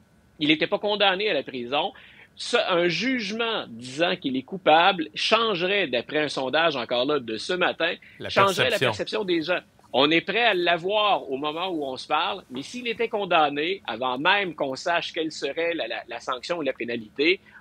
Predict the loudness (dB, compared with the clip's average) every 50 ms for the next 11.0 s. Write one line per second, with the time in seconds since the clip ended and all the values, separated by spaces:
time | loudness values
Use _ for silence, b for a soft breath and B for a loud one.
0 | B B 2 4 4 6 4 6 6 4 2 2 2 0 0 2 -2 0 0 0
1 | 0 0 -2 0 2 2 2 4 2 0 0 2 2 2 2 2 0 _ b b
2 | b b b b _ _ _ 4 4 6 6 4 2 2 0 0 0 0 0 0
3 | 0 -4 -6 -6 -4 -2 -2 -2 -2 -2 -6 -6 -6 -2 -2 0 0 0 -2 0
4 | 0 0 0 0 -2 -6 -6 -4 -4 -2 -2 -2 -2 -2 -2 -2 -4 -6 -4 0
5 | 2 2 4 2 0 -2 -6 _ _ _ _ _ _ -12 -6 -4 -4 -2 0 0
6 | 0 0 -2 -2 -2 -2 0 0 -2 0 0 -2 -2 -2 -2 0 0 2 2 0
7 | -2 -4 -6 -10 -8 -8 -8 -8 -6 -8 -6 -8 -6 -4 -2 -2 -2 2 2 2
8 | 2 2 0 -2 -6 -6 -6 -6 -4 -2 -2 -2 0 2 0 0 0 -4 -8 -14
9 | -14 -8 -4 -2 -2 -2 -2 -2 -2 -2 -2 -2 -2 -4 -4 -2 -2 -2 0 0
10 | -2 -2 -4 -6 -4 -4 -6 -6 -6 -8 -6 -6 -6 -6 -6 -6 -6 -8 -12 -12